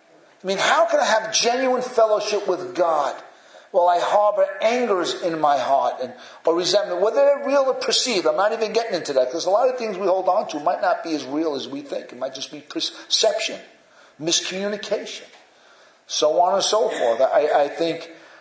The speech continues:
uh, we have to take a, a page out of America's handbook, corporate America's handbook, before we can move on into new business. We always go over the old business first. Let's make sure that all old business is taken care of. You know,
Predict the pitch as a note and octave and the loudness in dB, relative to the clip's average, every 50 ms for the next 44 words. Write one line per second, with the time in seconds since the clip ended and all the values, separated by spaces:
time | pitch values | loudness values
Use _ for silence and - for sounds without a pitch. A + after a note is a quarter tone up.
0 | _ _ - - B2+ B2+ B2+ A#2+ A2+ - - - - - - - _ _ _ _ | _ _ 0 4 4 6 6 4 2 0 -4 -8 -14 -18 -20 -20 _ _ _ _
1 | _ _ _ _ _ _ _ _ _ _ _ _ _ _ - D#3 D3 D#3 D#3+ D#3+ | _ _ _ _ _ _ _ _ _ _ _ _ _ _ -4 -2 0 2 0 0
2 | E3 D3+ - F#3 F3+ D3+ D#3+ E3 E3 - - - E3 - - E3 F3 F3 E3 F3 | -2 -4 -4 -2 -2 0 0 -2 -4 -2 0 0 0 0 0 0 0 0 2 2
3 | E3+ D#3+ D#3+ D#3 D#3 D#3 D#3 E3 F3 G3 G3+ G3 E3 C#3 D3 D#3 D3 C#3 C3 - | 4 4 4 2 0 0 2 2 2 2 2 0 -2 0 0 2 0 0 0 0
4 | D3 C#3+ - - - - E3+ E3 E3 E3 D#3 D3+ D#3+ D#3 D#3 D#3+ D#3+ D3+ - D3 | -2 -2 -2 -2 -2 0 0 0 0 0 0 2 2 2 2 2 0 -2 0 2
5 | D#3+ G3 - - D3+ D3+ D3+ D3+ D3+ D#3 D3+ - G3 F#3+ G3 G3 F#3+ - F3 F3 | 2 2 2 2 2 0 0 0 -2 -4 -2 0 0 0 0 0 -2 -4 -4 -4
6 | F3+ E3+ F3 F3 F3 F3 E3 - - D#3+ E3+ G3 A3+ A3 F#3 E3 D3+ - D3+ E3 | -2 2 2 4 4 2 2 -2 -6 -6 -6 -4 -4 -2 -2 -2 -2 -2 -2 -2
7 | E3+ E3 - - - D3 - - - - D3 D#3 F3+ F#3+ G3 F#3 - F#3 F3+ F#3 | -2 -2 -2 -6 -8 -14 -14 -14 -10 -6 -2 0 2 2 0 0 0 2 2 2
8 | F#3 F3 F3 E3 F3 F3+ G3+ A3+ B3 - - - E3 D#3 - - D#3+ C#3 - - | 2 2 0 0 0 2 2 2 0 0 -2 -2 -4 -4 -2 -2 -2 -2 -2 0
9 | - A#3+ A3+ F3 D3 - - F3+ F3 F3+ F#3+ A3+ A3 A3 - - A#3 A3 A3 G3 | 2 2 4 4 2 0 -2 -2 -2 -2 -2 -4 -4 -2 -2 -2 0 2 2 2
10 | F3+ D#3+ D#3 D#3 E3 F3+ F#3+ G3 G3+ G3+ G3 F#3+ E3+ E3+ F3 - F#3 F3+ D#3 - | 2 2 2 2 2 2 2 2 2 2 2 0 -2 -2 -4 -2 -4 -4 -6 -6
11 | - - - F3 F3 E3+ E3 - - E3+ - - - D3 C#3+ D#3 G3+ | -6 -4 -4 -4 -4 -4 -8 -12 -12 -12 -12 -12 -10 -4 0 0 0